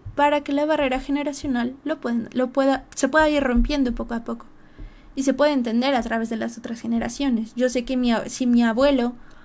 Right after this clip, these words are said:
lee la palabra email, la va a leer como email, porque aparte de que ya es totalmente hispanizado, se le va a hacer difícil hacer esta asociación a lo,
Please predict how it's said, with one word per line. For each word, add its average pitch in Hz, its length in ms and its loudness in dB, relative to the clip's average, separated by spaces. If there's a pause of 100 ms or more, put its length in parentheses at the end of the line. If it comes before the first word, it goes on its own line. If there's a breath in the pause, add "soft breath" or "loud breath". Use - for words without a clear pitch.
(580 loud breath)
lee 294 220 4
la 269 160 4
palabra 247 500 0
email, 294 680 0
la 262 140 0
va 240 80 2
a - 20 2
leer 247 260 0
como 240 340 -2
email, 269 580 2
porque 240 240 -2
aparte 302 320 0
de 330 120 -2
que 285 140 -8
ya 269 180 2
es 247 120 -2
totalmente 269 520 -2
hispanizado, 302 720 0 (1800 soft breath)
se - 180 0
le 262 120 2
va 269 80 4
a 285 40 6
hacer 294 260 0
difícil 240 480 -2
hacer 240 280 0
esta 240 200 -2
asociación 247 840 -2
a 254 100 0
lo, 233 100 0